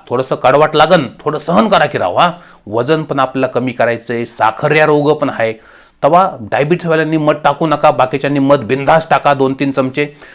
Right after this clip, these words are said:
चांगलं ढवळून घ्या. आणि ह्याला आता घोट घोट घोट घोट करत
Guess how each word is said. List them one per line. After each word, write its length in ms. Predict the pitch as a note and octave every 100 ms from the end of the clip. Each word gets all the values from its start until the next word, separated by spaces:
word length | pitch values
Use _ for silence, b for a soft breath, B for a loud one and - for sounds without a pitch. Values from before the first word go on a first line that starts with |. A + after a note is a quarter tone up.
| B
चांगलं 300 | D#3 E3+ E3+
ढवळून 380 | A2 - C4+ A#3
घ्या. 180 | C#3 G2+ - b b b
आणि 180 | A#2+ G#2
ह्याला 240 | A#2 D3
आता 280 | B2 C3+ B2+
घोट 260 | F#2 A#2+
घोट 280 | A#2 A2+ C3
घोट 220 | A2 A2
घोट 240 | G2+ G#2 -
करत 340 | A2 A2+ -